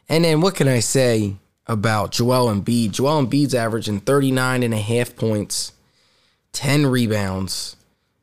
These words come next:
and I believe, like, three assists a night. And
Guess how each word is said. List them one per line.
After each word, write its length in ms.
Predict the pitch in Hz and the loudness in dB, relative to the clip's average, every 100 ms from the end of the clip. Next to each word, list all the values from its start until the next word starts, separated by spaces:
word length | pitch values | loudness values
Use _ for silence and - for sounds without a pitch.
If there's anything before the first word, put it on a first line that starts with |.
| _ - | _ -4
and 100 | 113 | -2
I 80 | |
believe, 420 | 104 107 117 139 120 | -2 -2 0 0 0
like, 300 | 104 92 - | -2 -4 -6
three 280 | 107 139 | -2 0
assists 580 | 117 - - 123 110 - | 0 0 0 0 0 -4
a 100 | - | -2
night. 420 | 101 104 104 95 - | 0 0 -2 -4 -4
And 360 | 107 104 104 | -2 -2 -2